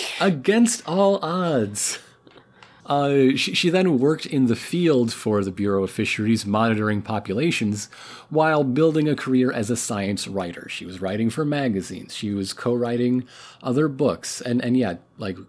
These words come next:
Speaker 2: we said, other radio programs, some, some T V scripts came her way.
Speaker 1: Mm-hmm.
Speaker 2: But Silent Spring,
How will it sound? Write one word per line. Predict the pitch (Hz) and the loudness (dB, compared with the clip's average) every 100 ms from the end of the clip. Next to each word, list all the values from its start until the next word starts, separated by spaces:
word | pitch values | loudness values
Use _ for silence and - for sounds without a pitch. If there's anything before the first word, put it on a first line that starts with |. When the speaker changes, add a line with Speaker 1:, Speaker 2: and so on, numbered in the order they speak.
| - | -8
Speaker 2:
we | 107 | -6
said, | - 123 92 - | -2 -2 -2 -4
other | 101 113 | -2 0
radio | 120 131 117 98 | 4 4 4 2
programs, | 101 87 87 82 82 - | -2 -4 -4 -6 -10 -8
some, | 107 104 | -6 -6
some | - 113 | -2 -2
T | 107 139 | -2 -4
V | 127 143 | -4 -4
scripts | - 101 82 - | -4 -4 -4 -4
came | - 80 | -8 -8
her | 82 | -8
way. | 85 247 | -6 -4
Speaker 1:
Mm-hmm. | 233 247 156 _ _ _ _ _ - | -2 -4 -6 _ _ _ _ _ -2
Speaker 2:
But | 127 | -2
Silent | - - 170 196 196 | -2 -2 0 0 0
Spring, | - - - 127 92 87 | -2 -4 0 0 2 -4